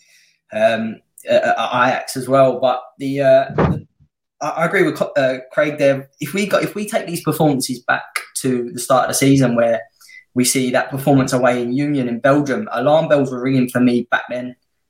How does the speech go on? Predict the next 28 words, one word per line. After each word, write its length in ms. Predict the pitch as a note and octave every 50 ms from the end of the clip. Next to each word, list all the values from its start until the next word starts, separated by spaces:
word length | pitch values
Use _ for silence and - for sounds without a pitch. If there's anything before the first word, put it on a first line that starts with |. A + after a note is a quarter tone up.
| _ -
Um, 440 | A2+ A2+ A#2 A#2 A#2 A2+ A#2+ B2 B2 -
it 140 | B2+ B2
was, 140 | - B2 A2
that 340 | A#2 - - C3 C3 - -
was, 180 | C3+ B2 B2 -
that 180 | C3+ C3+ C3 -
was 100 | B2+ B2
atrocious. 580 | B2 - - C3+ B2+ B2 B2 - B2+ A#2+ -
And 100 | - B2+
then 60 | B2+
we 80 | B2+ C3
moved 260 | C3+ C#3 C#3 C3+ C#3
it 80 | C3 B2
on 160 | B2+ B2 B2
to, 280 | A#2+ - B2+ B2+ B2 B2 -
to 120 | B2+ B2+
Easter 240 | B2+ C3 C3 - A#2+
Road, 260 | B2 B2 B2 B2+ B2 -
where 160 | B2 A#2+ A#2
a 60 | A2+
Hibs 180 | A#2 C#3 C3+ C#3
side 320 | - - B2 A#2+ A#2+ A#2 A#2+
were 100 | B2 A#2+
there 220 | B2 B2 B2 B2 A#2+
for, 200 | - - - - -
for 100 | - A#2+
the 80 | A#2
taking. 480 | A2+ - - C3 B2+ - - B2+ A2